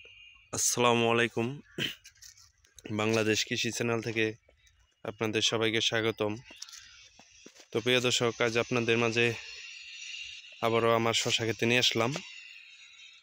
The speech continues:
তো আমি শশা ক্ষেতে নিচের পাতাগুলা ছিঁড়ে দিছি, দেখেন এই যে পাতাগুলা ছিঁড়ে দিছি। তো আমার গাছে শশা কিছু কিছু আসতাছে,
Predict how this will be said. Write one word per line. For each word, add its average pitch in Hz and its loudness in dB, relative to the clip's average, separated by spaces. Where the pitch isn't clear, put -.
তো - -2
আমি 117 2
শশা 131 2
ক্ষেতে 127 0
নিচের 127 2
পাতাগুলা 127 4
ছিঁড়ে 135 6
দিছি, 117 2
দেখেন 107 2
এই 98 -8
যে 98 0
পাতাগুলা 107 2
ছিঁড়ে 113 0
দিছি। 107 -2
তো - -16
আমার 107 -2
গাছে 110 0
শশা 113 -2
কিছু 110 -6
কিছু 110 -4
আসতাছে, 110 0